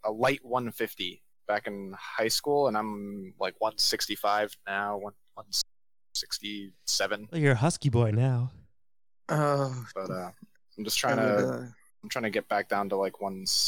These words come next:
Speaker 1: sixty-ish. I really just wanna lose the pouch that I'm growing.
Speaker 3: That's what it
Speaker 2: Oof.
Speaker 3: is. It's a pouch.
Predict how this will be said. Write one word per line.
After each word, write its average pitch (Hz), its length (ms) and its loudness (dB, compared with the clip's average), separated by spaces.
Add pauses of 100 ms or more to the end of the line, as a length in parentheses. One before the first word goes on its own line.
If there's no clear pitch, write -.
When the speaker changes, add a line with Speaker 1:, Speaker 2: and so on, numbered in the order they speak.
(840)
Speaker 1:
sixty-ish. - 960 -6 (760)
I 123 60 4
really 226 240 6
just 147 160 2
wanna 123 180 4
lose 120 300 2
the 104 120 2
pouch - 400 0
that 92 100 -2
I'm 90 140 -4
growing. 85 380 -6 (1200)
Speaker 3:
That's 233 260 4
what 226 160 6
it 139 140 4
Speaker 2:
Oof. 127 220 12
Speaker 3:
is. - 160 2
It's - 120 -4
a 139 60 4
pouch. 143 520 0